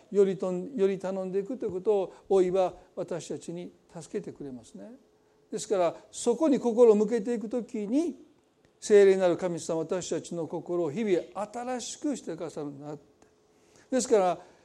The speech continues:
年を取った人ほど、実は心は新しくなっていかないといけないんですけども、なかなか起こらないですね。気持ちだけ、あ、若くいようって、それ、皆さん、そんなんじゃないんですよ。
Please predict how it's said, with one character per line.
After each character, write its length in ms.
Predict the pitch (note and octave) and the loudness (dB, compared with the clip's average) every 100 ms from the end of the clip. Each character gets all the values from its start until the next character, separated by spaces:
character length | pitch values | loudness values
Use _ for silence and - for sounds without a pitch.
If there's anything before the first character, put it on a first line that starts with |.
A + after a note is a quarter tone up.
| _ _ _ _ _ - | _ _ _ _ _ 2
年 420 | E4 D#4+ C4+ B3 | 4 4 8 10
を 100 | G#3+ | 10
取 240 | C4+ D#4 | 8 4
っ 140 | - - | 2 2
た 160 | A3+ | 2
人 320 | G3+ - A3+ | 2 6 8
ほ 220 | D#3 A3 D4+ | 8 4 6
ど、 100 | A#3+ | 4
実 260 | G#3 C#4 | 2 4
は 140 | A#3+ - | 6 6
心 420 | B3 C4 A#3 G#3 | 2 8 8 8
は 220 | G#3 A#3+ | 6 2
新 320 | A#3 C#4 C#4 | 2 4 4
し 80 | C4 | 2
く 80 | A3+ | -2
な 120 | A3 | -2
っ 20 | |
て 100 | G3 | 0
い 40 | G#3 | 0
か 100 | A3 | 0
な 80 | |
い 60 | F#3 | 0
と 40 | F#3+ | 2
い 40 | |
け 80 | G3+ | 2
な 100 | F#3+ | 2
い 60 | |
ん 40 | E3 | 0
で 80 | C#3+ | -4
す 120 | - | -4
け 100 | D3+ | -4
ど 100 | D3 | 0
も、 340 | G#3+ C#4 - - | 6 6 6 2
な 120 | C#4+ | 2
か 120 | C#4 C#4 | 4 4
な 160 | C#4+ | 6
か 80 | B3+ | 8
起 80 | B3 | 8
こ 80 | D#4 | 6
ら 100 | D#4+ | 6
な 100 | C4+ | 6
い 60 | |
で 80 | D3 | 4
す 100 | A2+ | -2
ね。 180 | F3 C4+ - _ _ _ _ _ - | -10 -12 -16 _ _ _ _ _ -4
気 100 | D4+ | 2
持 160 | D#4+ D#4+ | 6 6
ち 140 | C#4 | 6
だ 120 | D4+ | 6
け、 80 | C4+ | 6
あ、 360 | C4+ B3 B3+ - - | 4 0 -6 -6 0
若 300 | A3+ C#4 C4+ | 2 4 4
く 140 | G#3+ | 4
い 60 | G#3 | 8
よ 120 | A3+ | 8
う 80 | G#3 | 8
っ 20 | |
て、 80 | F#3 | 2
そ 120 | C4+ | 0
れ、 40 | |
皆 140 | B3 A#3+ | 0 0
さ 80 | G3 | -2
ん、 60 | |
そ 120 | A#3+ | 2
ん 80 | D4+ | 6
な 80 | D4+ | 6
ん 60 | G3+ | 6
じ 60 | |
ゃ 20 | |
な 100 | F#3 | 4
い 60 | F#3 | 2
ん 40 | |
で 80 | D#3+ | 0
す 140 | - | -4
よ。 60 | B2+ | -10